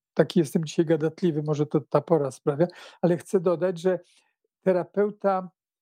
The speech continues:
jest w takiej szczególnej sytuacji w sprawie poczucia winy czy win, że z jednej strony terapeuci zajmują się, no, można powiedzieć, czymś, co jest takim świeckim rozgrzeszeniem,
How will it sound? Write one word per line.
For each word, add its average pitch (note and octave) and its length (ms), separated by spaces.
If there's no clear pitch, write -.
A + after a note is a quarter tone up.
jest F#3 160
w - 40
takiej F#3+ 260
szczególnej G3+ 500
sytuacji F#3+ 640
w - 60
sprawie D3+ 360
poczucia D#3 500
winy C3+ 320
czy C#3 220
win, C#3 200
że D3+ 140
z B2+ 60
jednej A3 300
strony D#3+ 600
terapeuci F#3 560
zajmują F#3+ 560
się, F#3+ 340
no, F3 120
można F3+ 400
powiedzieć, F3 520
czymś, F#3 320
co F3+ 120
jest F3+ 200
takim E3 360
świeckim F#3+ 560
rozgrzeszeniem, E3+ 920